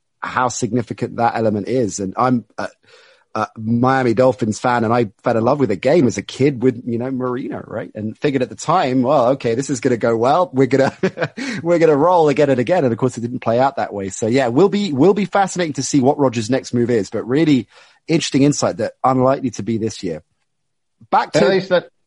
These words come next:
Speaker 2: yeah, that's, that's what people in the league believe. You know, we'll
Speaker 1: Yeah.
Speaker 2: see if that's, if that's different. And again, he's, he can be fined fifty thousand dollars a day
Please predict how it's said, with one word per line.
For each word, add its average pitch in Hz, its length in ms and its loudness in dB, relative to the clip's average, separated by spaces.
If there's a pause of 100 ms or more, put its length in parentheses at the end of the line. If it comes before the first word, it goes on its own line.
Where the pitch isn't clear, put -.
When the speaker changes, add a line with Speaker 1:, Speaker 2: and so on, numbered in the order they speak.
Speaker 2:
yeah, 143 180 4
that's, 151 380 0
that's 175 200 2
what 196 260 2
people 196 320 2
in 180 60 2
the 170 100 6
league 180 280 4
believe. 117 480 -2
You - 80 -6
know, 127 120 4
we'll 135 120 4
Speaker 1:
Yeah. 131 140 0
Speaker 2:
see 175 220 4
if 117 140 -4
that's, 139 280 0 (260)
if 143 160 -2
that's 139 300 0
different. 147 440 2
And 123 100 0
again, 160 260 4
he's, 139 240 2 (560)
he 139 100 -2
can 151 180 4
be 147 120 4
fined 147 440 2
fifty 143 320 0
thousand 131 440 2
dollars 131 540 2
a 107 60 -10
day 113 580 2